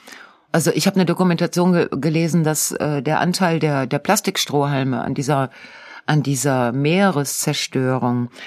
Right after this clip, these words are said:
dass das nur null Komma null null Dingens Prozent, äh,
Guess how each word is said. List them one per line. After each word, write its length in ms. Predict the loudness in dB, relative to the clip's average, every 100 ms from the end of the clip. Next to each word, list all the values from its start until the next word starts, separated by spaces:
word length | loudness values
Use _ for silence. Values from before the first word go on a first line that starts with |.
| -18 -10 -2
dass 160 | 0
das 160 | 2 4
nur 120 | 4
null 260 | 6 6 4
Komma 320 | 4 4 4
null 360 | 6 6 6 8
null 460 | 8 8 6 4
Dingens 400 | 4 4 4 0
Prozent, 680 | -4 -6 -2 -2 -2 -4 -8
äh, 280 | -6 -6 -8